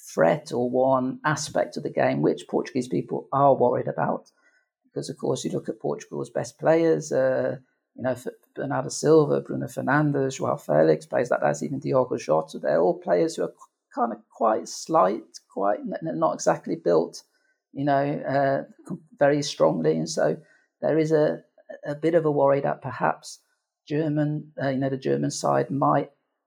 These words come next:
outmuscle them or overpower them physically, uh, which is precisely what happened in the under twenty-one final yesterday, uh, between Germany and Portugal.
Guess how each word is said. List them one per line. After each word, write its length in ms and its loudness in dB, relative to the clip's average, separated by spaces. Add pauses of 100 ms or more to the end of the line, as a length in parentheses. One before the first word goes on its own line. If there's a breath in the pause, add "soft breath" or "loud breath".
outmuscle 600 0
them 260 2
or 420 0
overpower 460 2
them 140 -4
physically, 680 -2 (440 soft breath)
uh, 140 0
which 280 -6
is 100 -12
precisely 480 -2
what 180 0
happened 300 -4
in 80 -4
the 120 -2
under 140 -4
twenty-one 500 0
final 600 -4
yesterday, 600 0 (500 soft breath)
uh, 120 2
between 340 -4
Germany 340 2
and 140 -2
Portugal. 560 -4